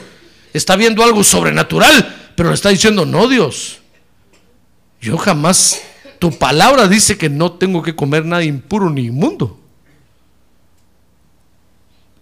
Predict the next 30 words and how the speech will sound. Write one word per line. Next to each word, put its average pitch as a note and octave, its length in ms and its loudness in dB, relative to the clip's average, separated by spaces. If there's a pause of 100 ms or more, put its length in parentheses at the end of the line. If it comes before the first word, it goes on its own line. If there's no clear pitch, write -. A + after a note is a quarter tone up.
(1040)
Y C#3 100 -6
de D#3+ 120 2
nuevo, D#4 420 6
por A#3 140 2
segunda C4 440 4
vez, D4 220 4
dice B3 300 0
que F#3+ 140 2 (120)
llegó F3 520 4
a A3 120 4
él C4+ 160 2
una B3+ 240 0
voz, D4 540 0
lo D3+ 200 -6
que D3 140 0
Dios A#3 480 0
ha, A3 220 -2
y E3 120 -6
le D#3+ 300 0
dijo: A3 260 0
"Lo E3+ 160 2
que E3 140 0
Dios D4+ 300 2
ha C#4+ 80 2
limpiado, A3+ 480 4 (960)
no C#4 260 4
lo F#4 120 4
llames F#4 440 4
tú G4 60 2 (120)
impuro". F#4+ 760 4